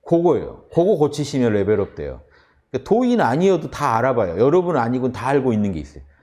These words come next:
저도 똑같죠. 저만 모르고 남들 다 알고 있는 저의 단점이 있겠죠. 그거 고쳐야 레벨업이 되거든요.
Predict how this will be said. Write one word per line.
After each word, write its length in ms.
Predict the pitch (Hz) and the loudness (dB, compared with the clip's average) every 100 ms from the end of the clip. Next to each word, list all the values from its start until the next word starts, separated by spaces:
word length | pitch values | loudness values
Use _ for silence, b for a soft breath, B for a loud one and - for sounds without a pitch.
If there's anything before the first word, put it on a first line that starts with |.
| _ - | _ -4
저도 240 | 160 165 | -2 0
똑같죠. 360 | 151 147 123 - B B _ | -2 -2 -4 -6 B B _
저만 400 | - 180 220 190 | -2 2 2 2
모르고 380 | 160 156 147 135 | 0 2 0 0
남들 320 | 110 151 170 | 0 0 -2
다 160 | 147 | 0
알고 300 | 160 175 156 | 0 2 0
있는 220 | 143 135 123 | 0 0 -2
저의 520 | 120 110 113 101 - | 0 2 2 -2 -8
단점이 380 | - 107 127 95 | -8 -4 -2 -4
있겠죠. 380 | - 82 - 62 b b b b | -6 -10 -12 -16 b b b b
그거 220 | 190 190 | 0 2
고쳐야 360 | 175 - 175 | 0 0 2
레벨업이 460 | 135 120 139 131 113 | 4 4 2 2 0
되거든요. 600 | 101 92 90 92 107 196 | 0 0 -2 -4 -6 -8